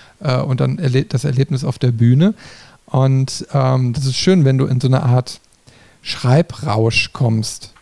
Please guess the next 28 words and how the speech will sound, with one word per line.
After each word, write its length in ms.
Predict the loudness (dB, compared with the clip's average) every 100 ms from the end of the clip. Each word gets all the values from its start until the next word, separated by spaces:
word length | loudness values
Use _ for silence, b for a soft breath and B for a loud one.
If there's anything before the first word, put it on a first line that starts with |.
| _
ne? 320 | 2 4 2 0
Wo 140 | 0
du 80 | 0
einfach 560 | 0 -2 0 -2 -2 -14 b b b
merkst, 460 | -2 2 2 0 -2
so 100 | 2
jetzt, 540 | 2 0 -4 -14 -12 -8
äh, 400 | -6 -6 -6 -2
reihen 320 | 0 2 2
sich 160 | 2 0
die 100 | 0
Sätze 420 | 0 0 0 -4
schön 320 | 0 2 2 2
aneinander, 580 | 0 2 0 2 0 2
du 300 | 4 2 0 B
schmückst 640 | -2 4 4 4 -2 -4
mal 260 | 0 0 0
aus, 440 | 0 0 0 0
also 160 | 0 2
in 60 | 2
meinem 240 | 2 2
Job, 200 | 2 0
ich 80 | -2
schreibe 300 | -4 -4 0
ja 60 | 0
sehr, 120 | 2
sehr 140 | 0 -2
viel, 460 | 2 2 4 0